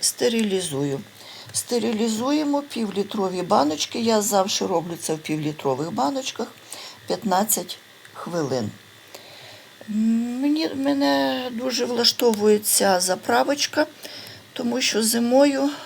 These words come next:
о, дуже добре нею користуватися. Порційна, Я, коли вже на розсольнику все зварилося в кінці, я цю заправочку кидаю, е, на сковорідочку,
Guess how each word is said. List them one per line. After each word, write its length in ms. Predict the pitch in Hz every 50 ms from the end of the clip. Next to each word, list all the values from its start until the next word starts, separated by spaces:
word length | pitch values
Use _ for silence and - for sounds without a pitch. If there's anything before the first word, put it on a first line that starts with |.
| -
о, 40 | 247 220 220 220 214 214 214 226 240 240
дуже 600 | 247 220 214 208 196 220 233 233 220 220 208 220 220 - - - - - - - - -
добре 360 | 214 240 247 233 208 214 208
нею 300 | 214 208 202 202 196 196
користуватися. 960 | - - 196 185 190 - - - 175 165 170 - 151 - - - - - 156
Порційна, 720 | - - 180 208 214 - - - 285 294 302 285 269 269 277 - - - - - - - - - - - - - 226
Я, 300 | 220 220 226 226 233 214
коли 320 | 208 - - 220 214 214 214
вже 400 | 208 202 202 196 180 196 208 - - - - -
на 180 | 214 208 208 202
розсольнику 640 | 214 208 - - - 202 196 90 92 - 220 - -
все 300 | - - - - 113 -
зварилося 680 | - - - 190 196 220 262 277 262 269 269 - 294 294
в 60 | -
кінці, 480 | - - 233 240 226 - - 240 247 - - - - - - - - -
я 280 | 202 202 226 233 226 226
цю 440 | 226 - - - 220 208 196 196
заправочку 760 | 190 - 190 190 - - 190 175 160 156 175 - - - - 175
кидаю, 560 | - - 180 190 185 175 156 156 156 151 151
е, 560 | - - - - - - - - 82 - -
на 280 | - 175 170 82 - -
сковорідочку, 1000 | - - - 165 180 214 196 208 262 285 294 269 262 - - - - 311 311